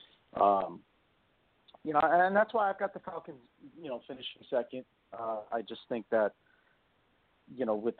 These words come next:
with them coming back, uh, full strength, especially on the defense, I think, I think, I think they can get to the ten wins that you were just talking about,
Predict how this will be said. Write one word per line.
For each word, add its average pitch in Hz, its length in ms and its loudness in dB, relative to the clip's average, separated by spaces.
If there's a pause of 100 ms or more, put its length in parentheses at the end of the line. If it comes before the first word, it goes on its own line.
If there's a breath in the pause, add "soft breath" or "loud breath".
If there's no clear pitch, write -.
with 131 180 -4
them 147 220 2
coming 139 320 -2
back, 127 320 4 (680)
uh, 110 380 -8 (140)
full 143 180 -6
strength, 123 280 -12 (760)
especially 131 340 -6
on 113 160 -6
the 101 60 -12
defense, 110 520 -8 (220)
I 107 120 0
think, 104 260 -8 (260)
I 120 100 4
think, 139 220 -6 (380 soft breath)
I 190 100 4
think 220 200 -4
they 202 100 0
can 165 180 -12
get 151 200 -8
to 139 60 -8
the 117 100 -10
ten 110 280 -6
wins 107 260 -6
that 101 140 -6
you 107 140 -8
were 107 100 -8
just 101 220 -10
talking 98 340 0
about, 92 380 -10